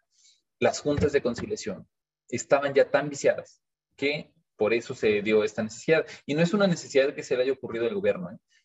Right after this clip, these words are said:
Eh, analizaba por ahí en el, en el equipo de Tyson que tenemos el taller de relaciones sindicales que tuvimos el viernes, eh, y no me dejarán mentir, equipo Tyson, en el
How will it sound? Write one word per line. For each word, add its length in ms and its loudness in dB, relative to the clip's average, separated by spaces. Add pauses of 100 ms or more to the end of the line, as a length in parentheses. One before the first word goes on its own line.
(240)
Eh, 220 0
analizaba 560 2
por 140 2
ahí 140 4
en 100 -6
el, 280 -6
en 200 -4
el 80 -4
equipo 260 0
de 80 6
Tyson 320 2
que 80 -6
tenemos 640 -8
el 240 -8
taller 300 0
de 100 2
relaciones 400 -4
sindicales 480 -2
que 120 -20
tuvimos 260 -8
el 80 -8
viernes, 440 -2 (680)
eh, 400 -2 (480)
y 160 0
no 160 0
me 80 4
dejarán 320 4
mentir, 240 -4
equipo 280 -4
Tyson, 440 -2
en 180 -2
el 360 -4